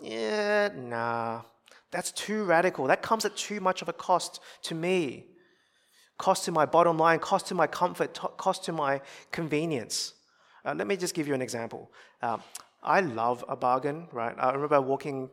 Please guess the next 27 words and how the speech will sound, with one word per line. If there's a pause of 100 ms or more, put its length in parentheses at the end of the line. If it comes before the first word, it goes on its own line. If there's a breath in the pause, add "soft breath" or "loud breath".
(120)
through
Kmart (120)
a
while
back, (520 loud breath)
and
I
saw
some
undies,
a
ten
pack
of
undies
that
were
literally (220 loud breath)
ten
times
cheaper (480 loud breath)
than
another
shop
that
sells
it